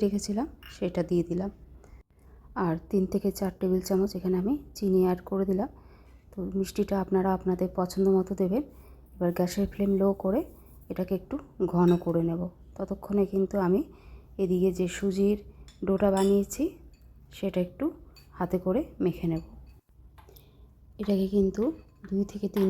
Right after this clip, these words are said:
মিনিট একটু ভালো করে মেখে নিতে হবে। তো হাতের মধ্যে আমার একটু চিটচিটে লাগছে, তো হাতের একটু ঘি লাগিয়ে নেব। ঘি লাগিয়ে এটাকে ভালো করে স্মুথ করে মেখে নেব।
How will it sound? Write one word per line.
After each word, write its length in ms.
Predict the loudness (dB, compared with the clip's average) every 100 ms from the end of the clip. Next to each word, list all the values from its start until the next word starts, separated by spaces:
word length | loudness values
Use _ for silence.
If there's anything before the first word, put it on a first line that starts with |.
| 4
মিনিট 280 | 2 2 -4 -18 -20 -20 -20 -20 -18
একটু 160 | -10 -8 -8
ভালো 300 | -4 0 0 0
করে 200 | -2 0 -2 -6 -20 -20 -20 -20 -20 -8 -2
মেখে 220 | 2 2 2
নিতে 180 | 2 -2
হবে। 180 | -2 -4 -6 -8
তো 60 | -6
হাতের 260 | -4 0 2 2
মধ্যে 180 | 2 0
আমার 140 | 2 0
একটু 140 | -4 -8
চিটচিটে 420 | -6 -8 -8 -4 -2
লাগছে, 320 | -2 -4 -8 -12 -12 -20 -20 -20 -16
তো 60 | -8
হাতের 360 | -6 -2 0 2 0
একটু 200 | -4 -8 -8 -14 -20 -20 -12
ঘি 200 | -4 0 2
লাগিয়ে 340 | 2 2 4
নেব। 300 | 4 2 -2 -6 -6 -2
ঘি 220 | 0 2
লাগিয়ে 540 | 2 0 0 0 -2 -12 -20 -20 -20 -12
এটাকে 300 | -8 -2 -2
ভালো 340 | -2 -2 -2 -2
করে 260 | -2 -4 -4 -10
স্মুথ 380 | -4 -2 -2
করে 260 | -4 -4 -4 -6 -8 -2
মেখে 280 | -2 -2 -2
নেব। 260 | -2 -4